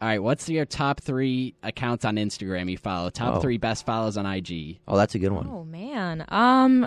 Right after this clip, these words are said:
Speaker 3: okay, to be honest, I'm not, like, super active on Instagram, but, uh, um,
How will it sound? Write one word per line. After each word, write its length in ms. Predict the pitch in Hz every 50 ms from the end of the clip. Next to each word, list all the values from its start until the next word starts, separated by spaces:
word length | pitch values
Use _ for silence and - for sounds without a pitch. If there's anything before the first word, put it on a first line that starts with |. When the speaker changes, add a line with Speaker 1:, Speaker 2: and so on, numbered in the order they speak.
| -
Speaker 3:
okay, 220 | - 220 208 247 233
to 140 | 196 - 208
be 100 | 220 226
honest, 320 | 208 214 285 359 359 -
I'm 100 | 330 349
not, 200 | 339 311 285 220
like, 180 | 208 208 180 -
super 580 | - - - - - - 214 247 240 269 240
active 460 | 190 165 170 175 196 - - 175 170
on 80 | 156 151
Instagram, 640 | 156 175 196 - - - 160 160 156 156 151 156 165
but, 380 | 170 175 170 165 165 165 - - - -
uh, 840 | 185 190 190 190 185 185 180 180 180 180 180 175 175 175 175 175 175 - _ _ _ _ - - _ _ _ - _ _ _ _ _ _ _ _ _ _ _ _ _ - - - - - - - - - - _ _ _ _ -
um, 680 | - 262 247 240 240 233 233 233 233 226 226 233 233